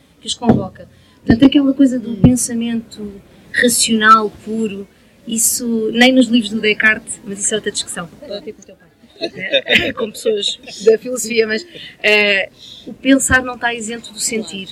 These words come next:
Speaker 1: porque nós somos um todo, portanto, eh, e, e é muito isso que eu, que eu, que eu tento fazer com os meninos e, e vou-vos explicar de uma forma muito simples.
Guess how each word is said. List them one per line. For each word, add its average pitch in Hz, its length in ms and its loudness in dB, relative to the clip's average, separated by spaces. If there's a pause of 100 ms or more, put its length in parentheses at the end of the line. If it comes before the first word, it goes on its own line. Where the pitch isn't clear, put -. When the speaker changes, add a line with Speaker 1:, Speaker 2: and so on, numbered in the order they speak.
(120)
Speaker 1:
porque 175 160 -14
nós 233 180 2
somos 254 260 0
um 269 120 6
todo, 202 300 -4 (400)
portanto, - 580 -10
eh, 180 480 -20 (560)
e, 208 380 -12
e 220 60 4
é - 20 -6
muito 247 260 -6
isso 262 160 -4
que 269 100 -6
eu, 254 260 2
que - 140 -2
eu, 247 180 2 (360)
que 254 120 -4
eu - 20 -4
tento 247 220 -4
fazer 240 200 -2
com - 100 -10
os 233 100 0
meninos 247 280 0
e, 247 140 -4
e 233 120 0
vou-vos 233 240 -2
explicar 233 420 -4 (340)
de 214 60 -8
uma 240 100 -2
forma 247 220 0
muito 240 200 -10
simples. - 440 -10